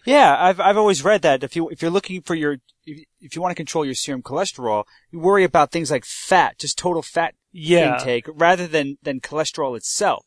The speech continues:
Speaker 2: Yeah, and even in the eighties, the, the, the, we were still focused on total fat, but actually that's not even the answer. It's the kind of fat that you eat.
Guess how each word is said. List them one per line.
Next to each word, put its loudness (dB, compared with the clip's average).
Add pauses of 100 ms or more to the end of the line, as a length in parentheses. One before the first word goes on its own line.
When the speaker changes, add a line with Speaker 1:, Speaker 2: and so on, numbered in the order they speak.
(100)
Speaker 2:
Yeah, 6
and 6
even 2
in -2
the 2
eighties, 4
the, 0
the, -2
the, -16
we -2
were 0
still 2
focused 0
on -4
total 0
fat, 0
but -2
actually -2
that's 2
not -2
even -8
the -8
answer. -10
It's -10
the -8
kind -2
of 0
fat -4
that -8
you -10
eat. -8